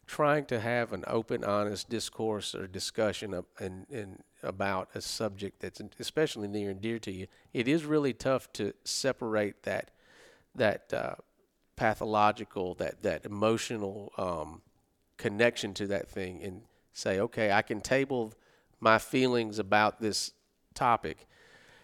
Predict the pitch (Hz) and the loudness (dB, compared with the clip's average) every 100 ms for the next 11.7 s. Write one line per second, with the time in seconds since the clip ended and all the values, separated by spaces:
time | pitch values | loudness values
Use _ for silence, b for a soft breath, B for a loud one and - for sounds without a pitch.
0 | b - 113 104 95 95 101 - 104 113 | b 2 4 6 4 0 -8 -10 -4 0
1 | 123 123 123 117 110 104 101 101 98 95 | 2 2 -2 -2 4 6 6 2 -2 -6
2 | 101 104 101 98 98 95 98 98 92 92 | -2 2 4 2 0 -6 -2 -2 0 -2
3 | 98 98 98 - 113 98 131 101 - 98 | 0 0 -2 -8 -10 -10 -4 -4 -2 -6
4 | 95 92 95 101 107 104 - - 113 107 | -4 -4 -4 -2 2 2 2 6 6 6
5 | 104 101 101 101 - b b b b - | 2 -4 -2 -4 -6 b b b b 0
6 | 110 90 - 104 95 95 - - _ - | 0 0 -2 -2 -2 -2 -8 -16 _ 0
7 | 113 107 - 101 69 69 - - - - | 0 0 -6 -4 -4 -8 -10 -10 -8 -8
8 | - 90 80 - - 104 92 110 110 104 | -8 -6 -6 -10 -8 -8 2 4 4 0
9 | 101 92 101 - 107 98 95 95 92 92 | -6 -6 -6 -4 -2 -2 0 -2 -2 -6
10 | - 104 98 101 104 107 110 107 104 101 | -10 -8 -6 2 4 6 4 0 0 0
11 | 98 98 95 95 - 71 95 | -2 -4 -4 -6 -8 -12 -14